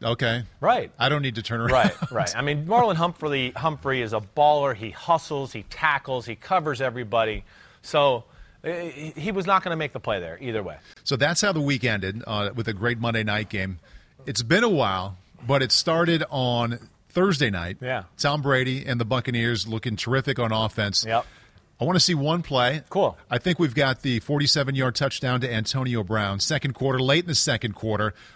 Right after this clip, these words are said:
Speaker 1: Uh, wonderful job by Brady and just kinda being a quarterback's quarterback, looking off.
Speaker 2: Yep.
Speaker 1: Great strike downfield. You can take it from here.
Speaker 2: Yeah, great. I mean, great strike downfield. And,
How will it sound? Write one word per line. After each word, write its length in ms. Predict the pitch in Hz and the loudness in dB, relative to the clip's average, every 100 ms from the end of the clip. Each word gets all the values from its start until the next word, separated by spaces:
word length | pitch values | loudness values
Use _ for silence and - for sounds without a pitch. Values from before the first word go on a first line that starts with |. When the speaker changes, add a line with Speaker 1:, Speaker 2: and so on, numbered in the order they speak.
| _ | _
Speaker 1:
Uh, 160 | 98 98 | -4 0
wonderful 340 | 110 175 170 165 | 2 2 2 0
job 320 | 120 131 127 | 0 2 2
by 140 | 117 | 0
Brady 400 | 113 117 117 117 | 0 2 2 2
and 80 | 110 | 0
just 180 | 101 107 | 2 0
kinda 200 | 127 117 | 0 -2
being 180 | 107 113 | 0 -2
a 20 | |
quarterback's 520 | 104 120 117 113 113 - | -2 -2 0 0 0 -2
quarterback, 480 | 117 113 110 107 110 | -4 -2 0 -2 -4
looking 220 | 98 107 | -4 0
off. 380 | 117 120 117 - | 2 2 0 -2
Speaker 2:
Yep. 300 | 131 135 - - | 2 2 2 -2
Speaker 1:
Great 220 | 127 123 | 0 0
strike 320 | - 120 104 | 0 0 0
downfield. 480 | 113 107 95 110 110 | -2 -2 -2 -2 -2
You 60 | 107 | -2
can 80 | |
take 200 | 98 104 92 | -4 -4 -4
it 40 | |
from 140 | 95 82 | -8 -8
here. 140 | 82 | -6
Speaker 2:
Yeah, 220 | 120 139 127 123 | 0 2 2 0
great. 340 | 135 180 165 - | 0 0 0 -6
I 80 | 147 | -8
mean, 260 | 143 139 | -4 -4
great 280 | 127 160 165 | 0 0 0
strike 300 | - 139 123 | 0 0 0
downfield. 640 | 131 117 110 120 113 117 113 | 0 -2 -4 -2 0 0 -2
And, 200 | 110 | -6